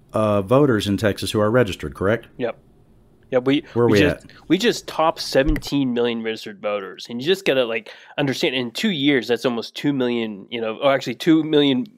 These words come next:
Speaker 2: voters in the last four years, and three and a half million, uh, in the last eight years.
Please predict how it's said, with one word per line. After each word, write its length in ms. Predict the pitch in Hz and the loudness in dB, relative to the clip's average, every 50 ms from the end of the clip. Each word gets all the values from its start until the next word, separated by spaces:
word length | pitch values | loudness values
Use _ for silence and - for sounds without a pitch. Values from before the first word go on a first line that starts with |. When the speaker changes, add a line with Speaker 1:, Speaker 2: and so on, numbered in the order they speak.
| - - 135 | -20 -4 2
Speaker 2:
voters 500 | 127 127 131 120 120 120 120 117 117 - - - - _ - | 4 4 4 4 2 2 0 -2 -4 -10 -16 -20 -20 _ -8
in 120 | 135 120 | -6 -4
the 80 | 117 113 | -2 -2
last 280 | 117 123 131 123 - | 0 0 -2 -2 -4
four 200 | - 135 131 127 | -4 -4 -2 -2
years, 440 | 123 117 113 113 110 110 110 110 - | -2 -4 -6 -6 -4 -6 -6 -8 -10
and 140 | 117 110 - | -14 -16 -10
three 200 | - 139 151 147 | -6 -4 -2 -2
and 60 | 127 | -2
a 40 | 113 | -4
half 360 | - - 147 147 151 143 - | -4 -2 -2 -2 -2 -2 -4
million, 560 | 123 113 104 104 104 104 101 101 101 98 104 - - - - _ _ | -8 -6 -6 -6 -6 -6 -8 -8 -10 -10 -14 -20 -20 -20 -20 _ _
uh, 280 | - 117 113 113 110 107 - | -4 -2 0 0 0 0 -4
in 120 | 123 117 | -6 -6
the 60 | 117 | -4
last 280 | 113 113 113 104 - - | -2 -2 -2 -2 -6 -8
eight 220 | - 131 135 - - | -8 -8 -8 -8 -10
years. 340 | 95 92 82 - - - | -16 -20 -20 -20 -20 -20